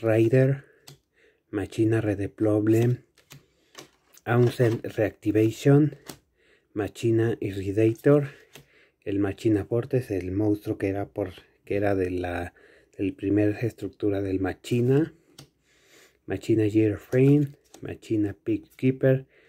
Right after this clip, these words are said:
Machina Force, que este es, para invocar necesita unos monstruos, pero muy ra-, muy rara vez. Nunca he visto que alguien lo invoque. Machina Megaform, Machina Cannon. Aquí comienzan los monstruos. Machina Soldier,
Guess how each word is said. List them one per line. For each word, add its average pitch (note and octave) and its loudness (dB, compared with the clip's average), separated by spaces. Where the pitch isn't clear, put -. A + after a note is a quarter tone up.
Machina G#2 -2
Force, C#3 2
que F#2 -2
este F#2+ -6
es, - -18
para F2 -4
invocar F#2+ -2
necesita F#2+ -8
unos G2+ -2
monstruos, G2+ 2
pero F2 -2
muy F2+ 0
ra-, E2+ -8
muy F#2+ -2
rara G2 -2
vez. F2 -2
Nunca G#2 2
he G2 0
visto F#2+ -4
que F2 -14
alguien F2 -6
lo F2 -8
invoque. F2 -6
Machina A2 2
Megaform, C3 2
Machina G2 -2
Cannon. F#2 -6
Aquí G#2 -2
comienzan G#2 0
los F2+ -6
monstruos. G2 -6
Machina F#2 -4
Soldier, A2+ -2